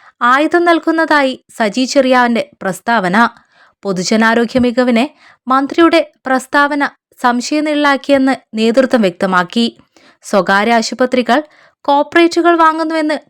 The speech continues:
പാർട്ടി വിമർശനം ഉന്നയിച്ചിരുന്നു. ഇതിനിടെയുണ്ടായ മന്ത്രിയുടെ പ്രസ്താവന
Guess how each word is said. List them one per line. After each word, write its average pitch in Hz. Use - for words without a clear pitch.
പാർട്ടി 240
വിമർശനം 262
ഉന്നയിച്ചിരുന്നു. 190
ഇതിനിടെയുണ്ടായ 220
മന്ത്രിയുടെ 311
പ്രസ്താവന 311